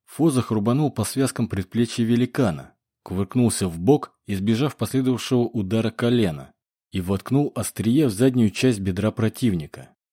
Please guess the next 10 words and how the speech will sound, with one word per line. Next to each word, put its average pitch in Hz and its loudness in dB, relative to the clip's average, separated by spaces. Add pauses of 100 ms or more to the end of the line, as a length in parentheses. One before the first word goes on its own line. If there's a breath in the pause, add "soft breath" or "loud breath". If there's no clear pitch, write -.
(160)
«Магия 127 4
огня! 147 4
Огненная 143 2
стена!» 135 2 (580)
Вдарил 101 2
лейтенант 101 0
ладонью 123 2
об - -6
пол. 90 -2 (360)
Тотчас 131 -2